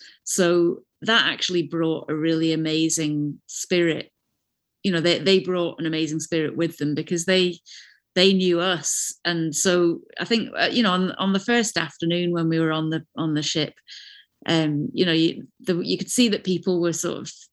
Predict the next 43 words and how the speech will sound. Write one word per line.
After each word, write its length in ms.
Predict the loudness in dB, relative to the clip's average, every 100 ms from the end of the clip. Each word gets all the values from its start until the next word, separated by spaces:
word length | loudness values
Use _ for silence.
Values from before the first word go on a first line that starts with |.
| _
s-, 220 | -8 -8 -12
if 240 | -8 -8 0
they 100 | 0
passed 400 | 2 0 0 0
you 140 | 2
in 100 | 2
a 80 | -2
corridor 720 | 0 2 2 2 0 0 -2 -8 -20 -20 -4
on 120 | 0
the 80 | 2
boat, 320 | 2 2 2
they 100 | 0
would 140 | -2 -2
sometimes 520 | -2 0 2 2 0
kind 220 | -2 -2
of 80 | 0
look 220 | 2 2
the 140 | 2 2
other, 260 | 2 0 2
you 100 | 0
know, 120 | 2
look 220 | 0 2
a 20 |
bit 140 | 0 0
embarrassed 760 | 0 2 4 4 2 0 -2
and, 280 | -2 0 -2 -4 -14
<laughs> 200 | -18 -6
you 80 | 0
know, 140 | 2 4
mutter 460 | 4 2 2 2
to 200 | 2 0
their 200 | 0 0
friends, 420 | 0 2 2 2
"Oh, 100 | 2
that's 320 | 4 2 0 -4
such 300 | -4 -4 -4
and 80 |
such 300 | -2 -2 -4 -4
from 340 | -2 -2 -2
such 340 | -2 -4 -4 -4
and 80 | -2
such 260 | -4 -4 0
band." 360 | 2 2 0